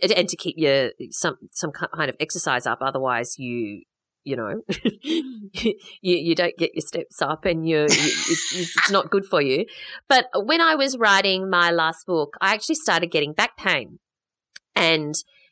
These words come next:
it was just this twinge, and it was just very slight at first. And then I, because I kept writing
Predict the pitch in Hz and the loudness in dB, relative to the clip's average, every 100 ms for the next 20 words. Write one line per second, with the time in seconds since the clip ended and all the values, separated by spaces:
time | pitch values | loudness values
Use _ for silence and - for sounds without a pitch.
0 | _ 226 254 302 - 208 - - 262 240 | _ 0 2 0 -2 -4 -6 -2 0 2
1 | 240 240 220 185 - 185 202 - - 226 | 0 0 0 0 0 -2 -2 -4 -4 0
2 | 240 226 - - 160 165 165 - 165 165 | 2 2 0 2 2 0 -4 -4 -4 -4
3 | 180 170 165 160 165 185 185 196 240 233 | -6 -2 -2 -2 -2 -2 -2 -4 -2 0
4 | 208 _ _ _ - 220 196 - - - | -2 _ _ _ -8 -4 -4 -4 -6 -8
5 | 160 151 180 240 262 180 104 110 | -8 0 2 2 -2 -6 -8 -12